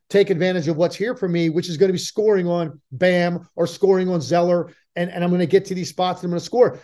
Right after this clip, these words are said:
So I think it was a combination of maybe not Miami saying, "Okay, you know what? Let him shoot as many times as he wants. We're staying home with the shooters." I don't think it was like that. I think that's what Eric Spoelstra's talking about. That's the tone of a question like that, or, like,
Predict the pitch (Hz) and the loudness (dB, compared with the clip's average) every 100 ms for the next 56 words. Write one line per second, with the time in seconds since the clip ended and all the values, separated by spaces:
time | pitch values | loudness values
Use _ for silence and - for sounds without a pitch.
0 | _ _ - 214 226 277 254 226 - 220 | _ _ 0 2 2 0 2 0 -2 -4
1 | 233 226 202 196 196 170 - - 190 247 | 0 0 0 -4 -2 -2 -4 -8 -2 0
2 | 302 269 220 208 202 214 196 - 202 196 | 0 -4 -4 -2 -2 -2 -4 -4 -2 0
3 | 208 214 170 185 202 202 202 220 202 - | 0 0 0 0 2 0 0 -4 -4 -6
4 | 214 165 190 190 190 180 156 156 165 165 | -6 -4 -4 -4 -4 -4 -4 -6 -2 -2
5 | 143 170 - 185 156 160 135 - 180 135 | -2 -6 -4 -4 -2 -4 -6 -6 -6 -4
6 | - 269 311 254 208 185 139 - _ 190 | -2 -4 0 -2 0 0 0 -6 _ 0
7 | 185 202 170 165 165 208 226 - - - | 4 4 2 0 -4 -2 -2 -4 -18 -12
8 | 202 196 - - 175 139 139 180 180 156 | -2 -2 -2 -6 -6 -6 -6 -2 -2 -2
9 | 131 - - _ _ 214 247 254 214 - | -8 -10 -16 _ _ 0 0 0 -2 -4
10 | - 202 226 190 165 - 196 190 214 202 | 0 2 4 2 0 -2 -2 -2 -6 -8
11 | 202 196 202 190 170 165 | -4 0 2 4 2 0